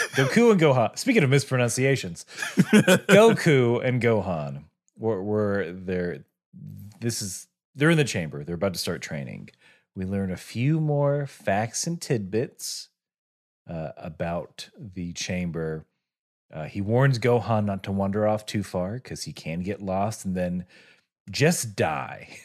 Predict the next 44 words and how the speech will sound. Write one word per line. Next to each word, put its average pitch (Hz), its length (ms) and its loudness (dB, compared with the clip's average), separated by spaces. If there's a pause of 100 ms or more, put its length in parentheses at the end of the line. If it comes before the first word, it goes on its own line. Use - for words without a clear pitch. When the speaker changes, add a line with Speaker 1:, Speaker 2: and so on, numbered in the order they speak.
(160)
Speaker 1:
<laughs> - 260 -20
'cause 101 120 -8
he 90 60 -6
can't 87 240 -6
find 78 200 -12
his 73 160 -12
way 69 100 -10
back. - 260 -14 (320)
Speaker 2:
<laughs> - 80 -14 (200)
So - 240 4
Speaker 1:
He 160 180 6
Speaker 2:
brutal. 165 100 10
Speaker 1:
literally 190 440 8
says 113 320 2
that. 605 400 -8 (680)
Speaker 2:
It 156 140 6
just, 135 320 0
it, 151 240 0
he, 117 340 4
he 110 160 2
softened 143 480 4
the 117 80 4
blow 113 340 6
of 85 100 -2
that 85 200 0
one. 90 120 -2
He's 85 100 -2
like, 87 180 -6
"You 165 80 0
could 151 140 -6
get 87 140 -4
lost 147 440 4
forever, 233 600 8
Gohan." 170 840 6 (600)
<clears throat> - 140 -6
Speaker 1:
It's - 760 -2
like, 113 120 -8
"No, 131 180 4
you'll, 98 280 0
you'll 104 140 0
die." 58 400 -10 (800)
The 180 120 6
temperatures 170 760 4
vary 113 640 4